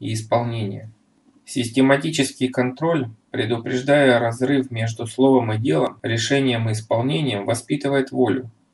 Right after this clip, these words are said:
делает человека способным выполнять свои обязанности хорошо и вовремя. Педагог контролирует ученика, не дает ему утешиться благими намерениями, мобилизует волевые усилия на преодоление трудностей.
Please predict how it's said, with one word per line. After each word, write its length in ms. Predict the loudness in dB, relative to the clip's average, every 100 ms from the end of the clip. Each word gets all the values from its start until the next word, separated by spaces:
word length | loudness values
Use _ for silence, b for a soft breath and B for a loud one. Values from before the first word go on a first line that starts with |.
| _
делает 340 | 2 4 4 2
человека 540 | 2 4 4 2 0
способным 640 | 0 -2 2 2 2 0 0
выполнять 500 | 0 0 2 2 0
свои 220 | -2 -2
обязанности 720 | 2 4 4 2 -2 -4 -10
хорошо 640 | -2 0 0 0 -2 -2 _
и 80 | -8
вовремя. 580 | 4 4 4 -2 -8 -12 _ _ _ _ _ _ -4
Педагог 600 | 6 6 10 10 10 -4
контролирует 760 | -4 2 2 4 4 2 2
ученика, 640 | -2 -2 -2 0 -2 -4 -8 -2
не 100 | 2
дает 360 | 4 4 4
ему 200 | 2 4
утешиться 560 | 4 2 0 0 -4 -2
благими 460 | 0 0 0 -2
намерениями, 800 | 0 0 2 2 -2 -8 -16 -20 _
мобилизует 800 | -2 2 8 8 8 4 6 4
волевые 460 | 4 -2 2 6 6
усилия 560 | 4 -6 0 2 4 2
на 140 | -2
преодоление 760 | -2 -2 0 4 4 4 0 -2
трудностей. 640 | 2 2 2 -12 -16 _